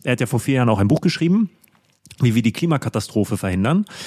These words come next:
Aber nein, äh, die, äh, New York Times sagt schon, er hat eine grundlegende Neubewertung vorgenommen. Und zwar schreibt er unter anderem,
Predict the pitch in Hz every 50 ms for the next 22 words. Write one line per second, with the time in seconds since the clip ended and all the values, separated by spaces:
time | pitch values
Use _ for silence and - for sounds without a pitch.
0 | - - - - - - 123 113 120 107 104 107 123 170 208 220 - - 120 113
1 | 110 107 117 120 123 127 - - 117 120 127 131 131 120 - - - 123 135 147
2 | 143 - 120 120 131 - - - 139 131 127 - - 117 110 110 110 113 113 104
3 | - - - 104 120 - - 123 113 117 107 - 113 165 185 165 147 147 143 139
4 | 135 123 127 143 160 139 123 92 104 101 95 92 - 98 92 87 87 - _ _
5 | - - - 101 95 92 92 98 117 147 175 185 - - - - - 110 - 117
6 | 101 - 127 143 156 - - 123 123 151 - - 165 170 170 - - 127 117 -
7 | - 117 127 139 143 165 175 175 180